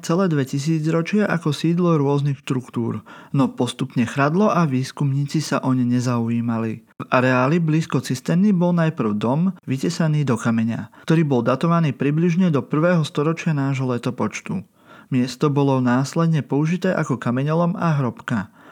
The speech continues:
Neskôr sa priestor pravdepodobne využíval ako jaskinný kostol, ktorý pravdepodobne opísala pútnička Egeria vo svojej správe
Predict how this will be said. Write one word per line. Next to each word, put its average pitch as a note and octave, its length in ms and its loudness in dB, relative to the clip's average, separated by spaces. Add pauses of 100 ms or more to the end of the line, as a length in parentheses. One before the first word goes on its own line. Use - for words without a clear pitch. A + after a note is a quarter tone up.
(220)
Neskôr C3 400 -2
sa A3+ 80 0
priestor F#3 560 -4
pravdepodobne E3+ 640 0
využíval D#3 640 0
ako C3 240 -4
jaskinný A#2+ 560 -2
kostol, G#2+ 640 -6 (220)
ktorý G3 320 0
pravdepodobne C#3+ 720 0
opísala E3+ 560 -2
pútnička E3+ 560 -2
Egeria D#3 560 2
vo D3 80 0
svojej D3+ 320 -2
správe D3+ 400 0